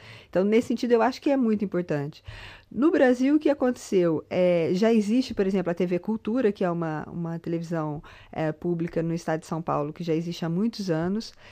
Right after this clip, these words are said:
e o sistema lá é completamente diferente daqui, né? Porque aqui a gente tem um serviço público de televisão, lá são vários serviços, cada estado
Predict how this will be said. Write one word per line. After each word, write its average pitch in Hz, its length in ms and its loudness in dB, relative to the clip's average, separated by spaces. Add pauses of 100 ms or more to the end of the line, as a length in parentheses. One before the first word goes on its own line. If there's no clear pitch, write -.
(240)
e 190 200 2
o 185 80 2
sistema 294 460 0
lá 233 180 4
é 226 200 2
completamente 226 580 0
diferente 202 580 0
daqui, 185 360 -2
né? 147 120 -4
Porque 151 140 -6
aqui 151 160 -4
a 175 60 2
gente 185 200 -2
tem 180 200 2
um 247 340 2
serviço 175 800 -2
público 170 260 -6
de 165 140 -8
televisão, 165 480 -6
lá 170 240 0 (220)
são 196 180 2
vários 196 580 2 (260)
serviços, 185 580 2
cada 196 220 0
estado 170 640 2